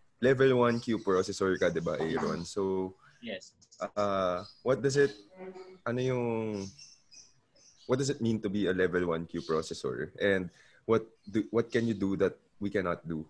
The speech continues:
Speaker 1: at the moment?
Speaker 2: Mm.
Speaker 1: Sa
Speaker 2: So,
Speaker 1: coffee
Speaker 2: sa C Q I,
Speaker 1: processor.
Speaker 2: Coffee Quality Institute, um, yung processing, Q processing course, may three levels siya. So, yung one level is,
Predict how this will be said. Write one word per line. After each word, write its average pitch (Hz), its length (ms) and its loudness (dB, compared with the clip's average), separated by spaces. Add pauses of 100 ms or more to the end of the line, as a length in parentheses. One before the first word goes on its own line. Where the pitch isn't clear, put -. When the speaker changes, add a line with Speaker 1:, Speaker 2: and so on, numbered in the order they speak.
(240)
Speaker 1:
at 87 160 -8
the 85 80 -10
moment? 73 400 -10 (560)
Speaker 2:
Mm. 202 400 -8
Speaker 1:
Sa 185 120 -2
Speaker 2:
So, 185 200 2
Speaker 1:
coffee 202 80 6
Speaker 2:
sa 202 400 8
C 214 240 2
Q 208 240 0
I, 139 240 4
Speaker 1:
processor. - 80 -12
Speaker 2:
Coffee 147 280 0
Quality 139 480 0
Institute, 127 520 -4 (480)
um, 135 240 2
yung 143 240 -2
processing, 175 960 4
Q 202 160 2
processing 165 520 2
course, 131 360 -2
may 139 160 -6
three 139 160 -4
levels 120 400 -2
siya. 101 160 -10 (400)
So, 151 400 0
yung 160 160 0
one 180 320 4
level 151 320 4
is, 143 240 0